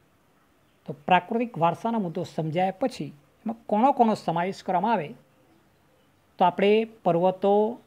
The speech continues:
નદીઓ, ઝરણા, સાગરો, દરિયા કિનારા, મેદાનો, ખીણ પ્રદેશ, રણો આ બધાનો સમાવેશ કરવામાં આવે છે. અને સાથે સાથે એના પછી ચાર મુદ્દા, જો લાંબો પ્રશ્ન હોય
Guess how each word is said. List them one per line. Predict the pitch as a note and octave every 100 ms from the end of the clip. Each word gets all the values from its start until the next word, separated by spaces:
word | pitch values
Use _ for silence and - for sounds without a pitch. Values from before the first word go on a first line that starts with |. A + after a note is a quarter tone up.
| _ D#3+
નદીઓ, | D#3 E3 F#3 F#3+ G3
ઝરણા, | C#3 D3+ E3 F3 F3 F#3+ - _ _ _ _ _ _ _
સાગરો, | - - D#3 D3+ E3+ F3 F3+
દરિયા | D3 D3 E3+
કિનારા, | E3+ D#3+ D#3+ E3 E3
મેદાનો, | D#3 C#3 C#3 D#3 E3 E3 -
ખીણ | D#3+ E3
પ્રદેશ, | D#3+ D#3 E3 -
રણો | F3+ B2+ - _ _ _ _ _ _ G3
આ |
બધાનો | E3 C3+ C#3+ F#3+
સમાવેશ | - C#3 C3+ D#3 -
કરવામાં | B3+ G#3 C#3 B2
આવે | B2
છે. | B2+ - _ _ _ _ _ _
અને | E3+
સાથે | D#3 G3+ G#3
સાથે | B3 B3 B3
એના | A3
પછી | A#3
ચાર | A3+ A3+
મુદ્દા, | A3 A#3+ A#3+ C#3 - - _ _
જો | E3
લાંબો | E3+ G3+
પ્રશ્ન | F3 C#3+ D#3
હોય | F#3+ E3+